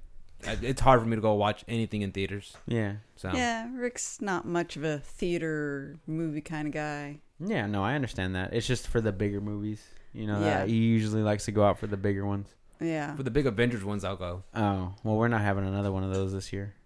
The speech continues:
Speaker 3: Nah, yeah, it's gonna, it's
Speaker 1: I'm
Speaker 3: gonna
Speaker 1: good.
Speaker 3: be a while.
Speaker 1: Yeah, I think we're saturated with, uh, enough Marvel movies for right now.
Speaker 3: <laughs>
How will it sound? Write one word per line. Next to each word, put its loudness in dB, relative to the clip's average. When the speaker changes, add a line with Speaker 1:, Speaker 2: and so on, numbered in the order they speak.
Speaker 3:
Nah, -2
yeah, -2
it's -10
gonna, -6
it's -10
Speaker 1:
I'm -2
Speaker 3:
gonna -4
Speaker 1:
good. 0
Speaker 3:
be -4
a -4
while. -8
Speaker 1:
Yeah, -4
I -12
think -6
we're -2
saturated -2
with, -2
uh, -2
enough -4
Marvel -2
movies -4
for -6
right -2
now. -6
Speaker 3:
<laughs> 0